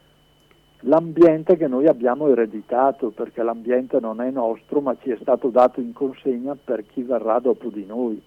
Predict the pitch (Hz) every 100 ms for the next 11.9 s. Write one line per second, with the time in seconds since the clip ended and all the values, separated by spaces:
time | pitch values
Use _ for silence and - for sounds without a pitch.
0 | _ _ _ _ 123 135 139 147 156 175
1 | 180 151 135 135 151 - - 156 156 160
2 | 190 202 - 135 - 147 143 143 131 -
3 | 156 156 - _ _ _ _ _ _ -
4 | 135 131 180 170 160 - 143 143 131 -
5 | 160 160 147 135 139 151 - 143 123 -
6 | 160 147 160 147 170 156 143 135 - 170
7 | 214 - _ _ _ _ _ - 123 131
8 | 135 123 143 135 _ 147 170 156 127 120
9 | - 113 - - 127 113 - - 131 120
10 | 117 135 113 135 - 165 131 120 135 180
11 | _ _ _ _ _ - 156 202